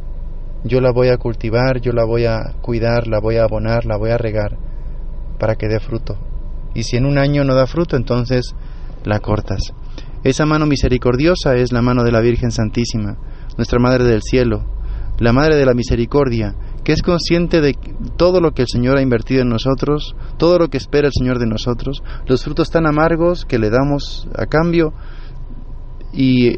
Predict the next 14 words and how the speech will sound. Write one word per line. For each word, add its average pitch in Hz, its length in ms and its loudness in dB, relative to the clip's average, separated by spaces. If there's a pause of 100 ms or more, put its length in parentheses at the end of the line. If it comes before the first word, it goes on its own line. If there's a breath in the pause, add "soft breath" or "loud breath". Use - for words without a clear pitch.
en 127 100 4
justicia, 120 800 -2
aunque 110 260 -4
mereceríamos 110 880 0 (960 loud breath)
quizás 120 380 0
ser 127 160 -2
cortados, 110 840 0 (100)
ser - 500 0 (280 loud breath)
eliminados 113 600 2
de 117 100 0
la 107 120 2
viña 123 240 2
del 107 120 0
Señor, 107 420 -2